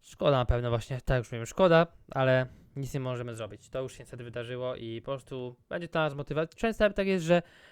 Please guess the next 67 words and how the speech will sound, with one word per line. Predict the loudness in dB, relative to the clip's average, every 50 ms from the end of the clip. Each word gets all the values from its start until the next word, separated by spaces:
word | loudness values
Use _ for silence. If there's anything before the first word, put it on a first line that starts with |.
| _ _ -2
jakby | 0 2 2 4
jak | 4 4 2 2
pierwsze | 4 6 8 8 8 8 4 0
się | -2 -2 -4
mistrzostwo | -4 -4 -4 -6 -8 -8 -10 -12 -10 -8 -6
wygra, | -2 0 0 0
to | 0 0
nie | -4 -4
jest | -4 -2
tak, | -4 -4
że | -2
teraz | 2 2 2 2 0
się | -2 -6
każdy | -2 -2 -2 -2 -4 -6 -8 -8
wygra | -8 -8 -6 -6 -8
następne | -8 -6 -6 -6 -6 -4 -4 -4
jakby, | -4 -4 -4 -4 -6
więc | -6 -6 -6 -6 -10
z | -14 -20 -20 -20 _ _ -4
jednej | -2 -2 -2
strony | -2 -4 -4 -4
się | -4 -2
tak | 0 0 0 0
mówiłem, | -2 -4 -4 -4 -4
ja | -4 -6
nie | -4 -6
mam | -6 -6
problemu | -2 -2 0 -2 -2
do | -2
tego, | -6 -6 -6
że | -4 -4
nie | -4
wygraliśmy | -4 0 2 2 2 2 0 -4
mistrzostwa. | -10 -14 -14 -16 -14 -6 -4 -4
Mam | -2 2
problem | 2 2 2 2 0
jednak | -2 -2 0
bardziej | 2 0 0 0 -2
do | -2
tego, | -2 0 0 0 0
w | 0
jaki | 0 -2 -4 -6 -6
sposób | -4 -2 -2 -2 -4 -8
to | -16
zrobiliśmy, | -14 -12 -10 -10 -10 -10 -8 -8 -8 -8 -8 _ _ -20 -20 -12
czyli | -8 -6 -4 -4
że | -2
w | 2
pierwszej | 2 2 4 4 2 -2
rundzie | -2 -2 -4
odpadliśmy. | -4 -2 -2 -2 -4 -6 -10 -12
No | -6
to | -4 -2
jednak | -2 0 0 -2 -2 -4 -10 _ _ _ _ _ _ _ _ _ _ _ _ _ _ _
nie | -8 -4 0 0 2 2 0 -2 -4
przystoi, | -4 -6 -6 -4 -2 0 0 0 -2 -4
nie | -6 -10 -10
przystoi | -10 -10 -6 -4 -2 -2 -2
na | -2 -2
pewno | -2 -4 -4 -6 -8 -10 -8
takiej | -6 -6 -6 -4 -6 -8
drużynie, | -6 -8 -8 -8
która | -6 -4
miała | -2 -2
taki | -2 -4 -4 -4
dobry | -4 -4 -4 -4
sezon. | -6 -6 -4 -2 -4 -4 -4 -6